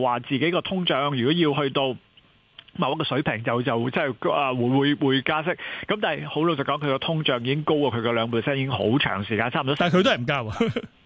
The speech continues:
Speaker 1: 但佢都係唔加，噉你仲信佢？我就唔係好信佢啦。
Speaker 2: <laughs>
Speaker 1: 噉其實佢都唔使做啲咩嘅，只要即係美國係，即係減息減得快嘅，噉我相信咧，日元嘅匯價都有機會走強嘅。不過如果你話噉樣嘅貨幣嚟講去比較咧，我相信佢會係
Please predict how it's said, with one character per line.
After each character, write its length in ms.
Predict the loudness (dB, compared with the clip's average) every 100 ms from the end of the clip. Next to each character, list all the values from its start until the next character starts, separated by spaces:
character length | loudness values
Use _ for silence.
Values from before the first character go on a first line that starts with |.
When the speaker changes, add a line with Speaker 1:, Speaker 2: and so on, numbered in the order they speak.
| -6
Speaker 1:
但 60 | -4
佢 100 | -2
都 100 | -2
係 60 |
唔 60 | -4 -6
加， 180 | -6 -4
噉 180 | -2 0
你 80 | 0
仲 220 | -2 -2
信 100 | -4 -2
佢？ 200 | -2 0
我 160 | 0 0
就 60 |
唔 100 | -2
係 60 | -2
好 180 | -2 0
信 100 | -2 -2
佢 140 | -4
啦。 120 | -4 -6
Speaker 2:
<laughs> 80 | -4
Speaker 1:
噉 240 | -2 0
其 60 | 0
實 120 | 0
佢 160 | 0 0
都 120 | 0
唔 80 | 0
使 140 | -2 0
做 160 | 2
啲 100 | 2
咩 100 | 2 2
嘅， 320 | 2 2 2 2
只 160 | 2
要 240 | 4 4 0
即 80 |
係 180 | -2 -2
美 220 | 0 0
國 180 | 0 -2
係， 280 | 0 0 0
即 120 | -2 0
係 160 | 0
減 200 | 0 -2
息 80 | -2
減 140 | -2 -2
得 100 | -2
快 300 | 0 0 2
嘅， 160 | 0 -2 -8 -2
噉 140 | 0
我 80 | 0
相 120 | 0
信 140 | 0 0
咧， 120 | 2
日 40 | 0 0
元 100 | 0
嘅 40 |
匯 200 | 2 2
價 160 | 2 0
都 80 | 2
有 160 | 0
機 160 | 2 2
會 140 | 2 2
走 240 | 0 0
強 320 | 0 -2 -2
嘅。 100 | -6 -6 -6 -4
不 100 | 0
過 200 | 0 0
如 100 | 0
果 80 |
你 80 | 2
話 140 | 0 0
噉 120 | -2
樣 160 | -2 -2
嘅 80 | 0
貨 180 | 0 0
幣 160 | 0
嚟 120 | -2 0
講 240 | -2 0
去 60 | 0
比 200 | 0 0
較 200 | 0 0
咧， 120 | -2
我 100 | -2
相 140 | -2 -2
信 100 | -2
佢 240 | 0 2
會 120 | 2
係 200 | 2 0